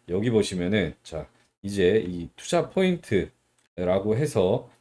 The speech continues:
어, 보이시죠? 네, 여의도 미공개 정보지라고도 표현을 하는데, 어, 다들 그래서 이 정보지에 있는 내용만 보시면은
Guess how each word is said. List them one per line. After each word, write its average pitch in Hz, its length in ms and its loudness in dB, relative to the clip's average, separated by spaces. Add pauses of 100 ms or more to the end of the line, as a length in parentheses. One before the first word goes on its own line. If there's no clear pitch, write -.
(120)
어, 82 140 -6
보이시죠? 107 760 0 (400)
네, 87 220 2
여의도 139 320 6
미공개 165 680 4
정보지라고도 123 1300 4
표현을 131 400 2
하는데, 95 680 2 (380)
어, 87 180 0
다들 127 280 4
그래서 143 340 6
이 131 260 2
정보지에 156 640 4
있는 123 340 2
내용만 147 480 4
보시면은 101 680 2